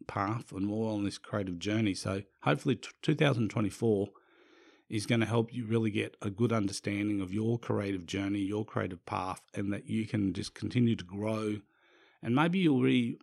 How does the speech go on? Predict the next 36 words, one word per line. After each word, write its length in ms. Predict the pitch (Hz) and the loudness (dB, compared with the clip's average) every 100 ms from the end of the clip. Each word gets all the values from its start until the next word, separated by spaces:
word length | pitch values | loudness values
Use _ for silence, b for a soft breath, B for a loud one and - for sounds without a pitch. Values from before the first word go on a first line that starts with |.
| 113 | -4
reevaluate 640 | 123 110 107 113 117 113 | -2 -2 -2 -2 -2 -4
yourself, 420 | - - 104 101 | -6 -4 -4 -4
and 140 | 101 104 | -4 -4
maybe 240 | 107 101 | -4 -4
you'll 160 | 104 95 | -6 -6
rethink 600 | 98 117 110 - 127 - | -2 0 -2 -2 -2 -2
about 340 | 101 101 - | -6 -8 -6
the 80 | 101 | -6
way 280 | 101 101 104 | -6 -6 -4
you 340 | 101 98 98 | -4 -4 -4
look 200 | 113 117 | -4 -2
at 160 | 123 - | -2 -2
yourself 520 | 104 - 110 101 - - | -6 -4 -4 -4 -6 -4
and 160 | 101 | -2
the 60 | 92 | -2
things 280 | - 110 90 | 0 -2 -2
that 140 | - | -6
you 80 | 98 | -6
do, 340 | 92 117 208 - B B B B B - | 0 2 2 0 B B B B B -2
and 120 | 110 | 2
whether 180 | 120 110 | 2 2
or 40 | |
not 220 | 110 120 | -2 -4
you'll 420 | - 113 110 104 107 - _ _ _ | 0 2 2 -2 -4 -10 _ _ _
start 280 | - 127 - | -2 -2 -2
to 40 | - | -10
think 280 | - 123 143 | -4 -2 -2
yourself 380 | 117 117 101 - | -2 0 -2 0
as 140 | 107 | 0
more 260 | 104 107 110 | 2 2 0
of 100 | 98 | -2
as 160 | 90 - | -6 -8
creative 640 | - 107 107 120 92 98 - | -6 -2 0 2 0 -6 -6
than 200 | 98 95 | -4 -2
just 260 | 104 - 117 | -4 -8 -8
a 280 | 98 95 | -6 -6